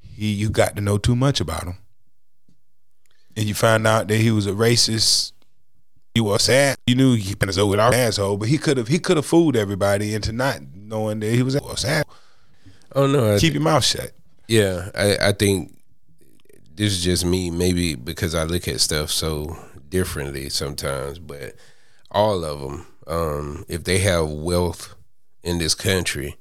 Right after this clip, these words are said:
Speaker 2: and from my vantage point, if they haven't done more for my people, they are the same. And there's very few of them that in my,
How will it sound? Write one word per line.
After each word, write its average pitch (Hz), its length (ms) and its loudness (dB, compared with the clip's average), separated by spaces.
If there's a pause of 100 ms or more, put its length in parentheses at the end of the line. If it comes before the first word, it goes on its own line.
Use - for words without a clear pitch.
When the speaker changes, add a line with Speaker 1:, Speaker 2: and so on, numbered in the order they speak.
(640)
Speaker 2:
and 71 580 -2 (540)
from 82 240 -4
my 90 240 2
vantage 85 420 -6
point, 78 220 -4
if 73 120 -6
they 82 120 -2
haven't 82 320 -2
done 82 220 -4
more 87 360 0
for 82 580 -4 (320)
my 87 180 0
people, 101 520 -6 (540)
they 95 100 -2
are 98 160 4
the 80 120 -8
same. 87 500 0 (600)
And 82 480 0
there's 95 180 -8
very 90 320 -2
few 117 580 2
of 87 120 -2
them 78 380 -4 (400)
that 85 360 0 (100)
in 87 100 -2
my, 98 340 2